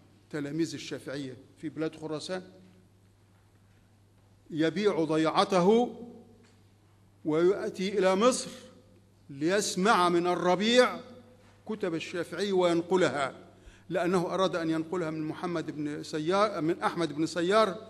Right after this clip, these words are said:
فأحمد بن سيار ضن بها، كتب غالية، يعطيها له ينقلها، يوقع عليها حبر، كذا، ي-، فلما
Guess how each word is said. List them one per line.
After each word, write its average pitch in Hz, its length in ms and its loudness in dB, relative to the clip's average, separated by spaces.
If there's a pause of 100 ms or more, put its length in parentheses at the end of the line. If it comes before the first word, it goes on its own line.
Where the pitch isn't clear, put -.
(320)
فأحمد 180 580 -2
بن 165 120 -4
سيار 180 380 0
ضن 185 460 4
بها، 147 540 2 (840)
كتب 165 260 -6
غالية، 143 460 2 (580)
يعطيها 160 400 -4
له 170 140 2
ينقلها، 160 420 -2
يوقع 160 280 -4
عليها 160 280 -2
حبر، 151 520 -6 (560)
كذا، 160 320 -6
ي-، 151 180 -12 (1300)
فلما 185 680 0